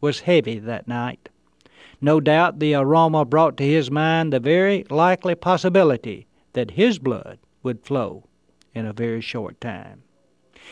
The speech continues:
Jesus was not in that garden very long until he noticed a small group of Roman soldiers and Jewish temple guards, led by Judas Iscariot, coming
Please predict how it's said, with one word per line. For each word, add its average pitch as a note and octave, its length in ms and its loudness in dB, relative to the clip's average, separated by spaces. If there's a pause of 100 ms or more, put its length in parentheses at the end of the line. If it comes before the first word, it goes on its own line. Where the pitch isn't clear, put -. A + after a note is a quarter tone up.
(320)
Jesus A#3+ 480 4
was F3+ 400 4
not G#3 380 2
in F#3 160 2
that D3 240 2
garden C#3 360 2
very C3 360 0
long C#3+ 420 0
until C3+ 320 -2
he C3+ 160 -2
noticed C#3+ 460 -2
a A#2+ 80 -8
small E3 400 2
group D3+ 320 0
of D3+ 180 -6
Roman D3+ 480 2
soldiers C#3 720 -2
and A#2+ 300 -4
Jewish E3+ 480 0
temple G#3 380 0
guards, A2 600 -8 (540)
led D3+ 320 2
by C#3 160 2
Judas D3 500 0
Iscariot, B2+ 800 0 (360)
coming F3+ 500 0